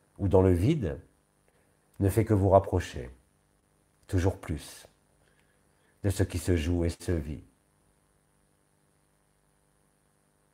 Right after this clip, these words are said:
Alors bien sûr, parfois il vous faut composer, mais rappelez-vous que même dans ces moments-là, si vous pensez à mettre l'amour devant,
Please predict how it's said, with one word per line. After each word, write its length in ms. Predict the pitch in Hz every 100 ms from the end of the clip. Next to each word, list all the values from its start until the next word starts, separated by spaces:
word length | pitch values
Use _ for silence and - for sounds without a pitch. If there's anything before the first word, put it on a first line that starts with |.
| _ _ _ _ _ _ _ _ _ _ _ -
Alors 200 | 95 101
bien 140 | 104 101
sûr, 260 | 135 147
parfois 360 | 123 98 131 127
il 100 | 110
vous 100 | 101
faut 320 | - 113 110
composer, 680 | 110 117 107 117 92 92 87 _ _ _ _ _ _ -
mais 120 | 104
rappelez-vous 420 | 110 110 113 131
que 100 | 135
même 220 | 113 127
dans 120 | 127 117
ces 140 | 123
moments-là, 580 | 110 104 104 107 117 - - _ _ _ _ _ _ _ _ _ _ _ _ _ _ _ _ _
si 140 | - 107
vous 140 | 117
pensez 280 | 120 - 156
à 60 |
mettre 300 | 123 127 123
l'amour 320 | 110 107 113 104
devant, 480 | 110 92 139 127